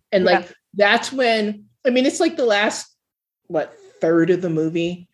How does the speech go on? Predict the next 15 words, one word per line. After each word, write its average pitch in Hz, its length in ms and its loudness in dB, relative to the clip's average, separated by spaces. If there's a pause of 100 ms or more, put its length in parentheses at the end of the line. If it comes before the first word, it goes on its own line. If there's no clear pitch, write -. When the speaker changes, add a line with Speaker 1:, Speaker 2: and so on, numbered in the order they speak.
(100)
Speaker 2:
Yeah. 226 340 2
Speaker 1:
It 214 160 -6
seems 208 240 -2
like, 190 400 2
you 190 80 4
know, 180 200 4
it's 185 120 0
like 180 260 -2 (140)
that 214 460 0
point, 220 340 0
there's 202 220 0
a 180 80 -2
shift 226 580 0
where 196 380 4
then 185 420 2